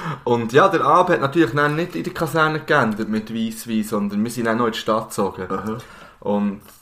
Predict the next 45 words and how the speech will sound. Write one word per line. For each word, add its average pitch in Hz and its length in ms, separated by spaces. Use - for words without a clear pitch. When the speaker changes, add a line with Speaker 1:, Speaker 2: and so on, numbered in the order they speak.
Speaker 1:
das - 140
Ding 170 220
war 165 180
auch 175 40
immer 185 160
gewesen, 185 160
in - 60
der 165 220
Zeit, 170 180
wo 135 100
wir 147 60
den 123 160
Weg 131 240
gemacht 135 360
haben, 135 60
sind 123 140
auch 120 120
die 123 80
neuen 123 220
Rekruten 143 560
eingerückt. 135 640
Und 110 200
dann 135 80
sind 131 200
auch 127 320
wie 131 140
drei 139 340
Rekruten 135 440
zu - 140
uns 135 140
auf 131 80
die - 60
Krankenabteilung 127 880
gekommen. 98 460
Junge 135 340
Schnaufer. 165 720
Und 117 200
meistens 135 440
haben 120 120
sie 117 120
auf 107 60
die - 40
Krankenabteilung 117 800
die 110 180
geschickt, 110 420